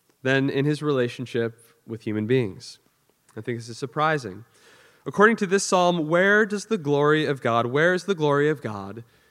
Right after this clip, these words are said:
in the cosmos? In verse five, the glory of God is on the head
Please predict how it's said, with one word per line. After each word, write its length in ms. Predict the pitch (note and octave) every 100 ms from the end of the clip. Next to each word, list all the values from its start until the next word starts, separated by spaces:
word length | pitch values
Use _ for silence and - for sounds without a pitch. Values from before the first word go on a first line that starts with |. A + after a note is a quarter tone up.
| _
in 80 | A#2+
the 80 | C3
cosmos? 760 | D3+ D#3+ C3+ G#2+ C#2 C3+ - _ _ _ _ _ _ _ _ _ _ _ _ _ _ _ _ -
In 60 |
verse 200 | B2 A#2+
five, 500 | D#3+ F3 B2 D3 F3 _ _ _ _ _ _ _ -
the 80 | B2
glory 320 | B2+ C3+ D#3+
of 120 | F3+
God 360 | C3 A#2 A#2 A#2+
is 160 | A#2
on 160 | A#2 A2+
the 80 | A2
head 460 | A2 G#2 G#2 A2